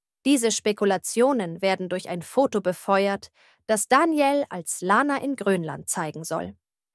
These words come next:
Es gibt jedoch keine Belege für diese Theorie und der Fall ist behördlich abgeschlossen. Die neuen Videos wecken trotzdem die Hoffnung vieler Fans, dass er noch lebt. Neben freudigen Reaktionen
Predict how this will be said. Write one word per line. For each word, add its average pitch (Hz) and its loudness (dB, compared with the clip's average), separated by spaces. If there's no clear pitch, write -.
Es 233 2
gibt - 0
jedoch 208 0
keine 220 0
Belege 190 0
für 180 -6
diese 180 -6
Theorie 190 -2
und 277 0
der 233 4
Fall 294 2
ist - -6
behördlich 214 0
abgeschlossen. - -6
Die 214 2
neuen 220 4
Videos 214 -2
wecken 202 -2
trotzdem - 0
die 185 -4
Hoffnung 190 0
vieler 277 0
Fans, 208 -2
dass 220 4
er 240 2
noch 240 0
lebt. - -4
Neben 240 4
freudigen 240 2
Reaktionen 214 0